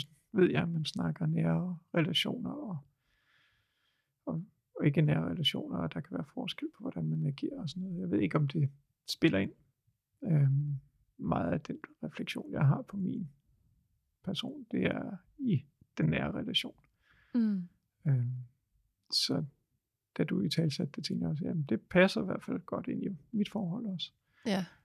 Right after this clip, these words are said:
Speaker 1: Øhm,
Speaker 2: Ja, jeg
Speaker 1: men
Speaker 2: ved heller ikke, om en nier vil insistere helt så meget i en ikke-nær relation.
Speaker 1: Nej, det var også det, jeg lige sad og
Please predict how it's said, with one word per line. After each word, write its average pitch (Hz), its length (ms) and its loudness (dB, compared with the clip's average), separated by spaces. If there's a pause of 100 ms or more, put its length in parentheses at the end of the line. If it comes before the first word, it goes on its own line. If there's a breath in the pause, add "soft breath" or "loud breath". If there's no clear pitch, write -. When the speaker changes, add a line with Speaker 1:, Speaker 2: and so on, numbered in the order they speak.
(300)
Speaker 1:
Øhm, 147 360 4 (1200)
Speaker 2:
Ja, 160 120 8
jeg - 80 10
Speaker 1:
men 143 80 8
Speaker 2:
ved 240 120 6
heller 247 180 2
ikke, 240 140 0
om 233 80 4
en 202 120 4
nier 214 280 2
vil 202 120 2
insistere 190 580 -2
helt 214 200 -2
så 214 120 -4
meget 185 400 0 (260)
i 220 60 -2
en 180 360 0 (140)
ikke-nær 185 540 2
relation. 185 600 -4
Speaker 1:
Nej, 220 340 0 (260)
det 220 120 -2
var 208 60 -2
også 208 220 -4
det, 247 60 -2
jeg 220 100 -2
lige 190 120 0
sad 233 160 -2
og 190 160 -2